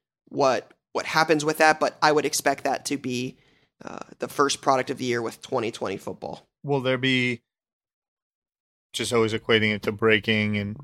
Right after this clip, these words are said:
Speaker 2: are you doing some
Speaker 1: Mm-hmm.
Speaker 2: breaks on it?
Speaker 1: I'm not sure. I don't have a ton of that product coming in. That was pretty allocated to me, so
Speaker 2: You think there will be high demand?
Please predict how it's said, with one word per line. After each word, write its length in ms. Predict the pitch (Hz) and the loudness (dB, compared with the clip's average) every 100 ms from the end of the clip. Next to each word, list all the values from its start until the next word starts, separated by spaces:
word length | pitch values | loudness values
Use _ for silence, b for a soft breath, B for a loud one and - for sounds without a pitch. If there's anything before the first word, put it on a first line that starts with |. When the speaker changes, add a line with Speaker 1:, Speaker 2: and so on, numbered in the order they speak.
| - - | -20 -4
Speaker 2:
are 60 | |
you 80 | 107 | -2
doing 200 | 107 117 | 0 0
some 120 | 113 - | 0 0
Speaker 1:
Mm-hmm. 40 | |
Speaker 2:
breaks 220 | 123 123 | 0 0
on 120 | 139 143 | 0 -2
it? 100 | - _ _ _ _ _ _ _ _ _ _ _ _ _ - | -6 _ _ _ _ _ _ _ _ _ _ _ _ _ -4
Speaker 1:
I'm 300 | 143 147 151 | -2 0 2
not 240 | 175 196 | 2 2
sure. 140 | 190 | 4
I 60 | 151 | 4
don't 140 | 196 | 4
have 180 | 220 233 | 2 2
a 60 | 190 | 0
ton 360 | - - 170 | -4 -2 0
of 100 | 165 | 2
that 200 | 147 139 | 0 -2
product 320 | - 147 139 - | 0 0 0 -4
coming 240 | 143 123 | -8 -6
in. 140 | 123 | -6
That 160 | 123 135 | -4 -4
was 120 | 147 | -6
pretty 540 | - - 156 147 143 127 | -12 -12 -8 -6 -4 -2
allocated 540 | 127 143 160 170 175 | -2 -2 -6 -8 -6
to 100 | 185 | -6
me, 220 | 190 190 | -4 -4
so 340 | 190 151 135 135 | -4 -2 0 0
Speaker 2:
You 80 | 123 | 2
think 160 | 131 | 6
there 100 | 123 | 8
will 60 | 127 | 8
be 140 | 123 | 8
high 160 | 117 117 | 6 6
demand? 540 | 110 110 117 139 151 | 4 0 0 -2 -4